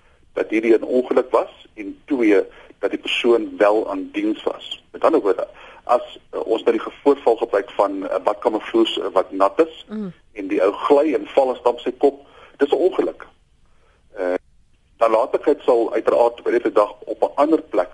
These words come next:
Speaker 1: bewys word, maar dit was nog steeds 'n ongeluk en hierdie ou het nou seer gekry en noodwendig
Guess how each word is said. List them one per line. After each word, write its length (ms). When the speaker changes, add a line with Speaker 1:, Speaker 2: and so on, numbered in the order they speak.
Speaker 1:
bewys 360
word, 240
maar 320
dit 80
was 180
nog 120
steeds 280
'n 80
ongeluk 380
en 180
hierdie 200
ou 60
het 120
nou 100
seer 200
gekry 400
en 140
noodwendig 580